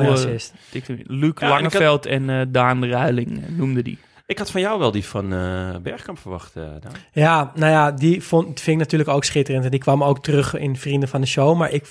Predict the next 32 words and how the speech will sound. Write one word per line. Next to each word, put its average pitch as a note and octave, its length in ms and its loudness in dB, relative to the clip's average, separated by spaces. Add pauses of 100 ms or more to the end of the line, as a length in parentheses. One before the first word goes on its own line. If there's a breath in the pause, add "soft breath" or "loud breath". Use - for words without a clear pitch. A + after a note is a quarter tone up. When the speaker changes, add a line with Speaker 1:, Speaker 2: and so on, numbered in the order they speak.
(140)
Speaker 1:
vond, C#3+ 460 0 (200)
ik - 160 -10
houd, D3+ 320 2 (800 loud breath)
kijk, D3+ 200 -4
die, F3 180 -10
bij E3 240 -2
Ber-, F3 280 2
Bergkamp E3 360 2
zit F3 180 -2
er E3+ 60 0
nog E3 100 0
heel D#3 200 4
veel E3 380 -8
actie D3 460 -2
in. E3 360 -6
Heel A2 120 0
Speaker 3:
Ja. G#2+ 80 0
Speaker 1:
veel D3 120 -6
kap C#3+ 260 -2
en D3 100 -2
draaien. C#3+ 320 2
En C#3 60 0
daar C#3 120 0
kan D#3+ 160 0
ik D3+ 60 0
mezelf D3+ 360 0
misschien D3+ 240 -4
ook C#3+ 120 0
wat C#3+ 120 0
minder C#3+ 360 2
in C#3+ 120 0
herkennen. C3+ 440 0